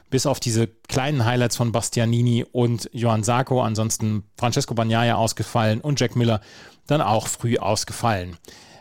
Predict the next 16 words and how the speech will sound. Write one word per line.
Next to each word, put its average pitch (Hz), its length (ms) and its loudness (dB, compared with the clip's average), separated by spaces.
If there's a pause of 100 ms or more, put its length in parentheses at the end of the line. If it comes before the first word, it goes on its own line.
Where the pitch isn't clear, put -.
(240)
Ähm, 123 300 2
du 135 80 2
hast 156 140 2
es 175 120 2
eben 165 220 4
gesagt, 147 500 0
äh, 127 200 -10 (200)
dass 131 200 0
Bastianini 139 520 2
noch 139 120 2
so 139 100 -2
ein 123 60 -2
Problem 131 360 0
im 127 100 -2
Qualifying 113 600 0
hat. 101 240 -2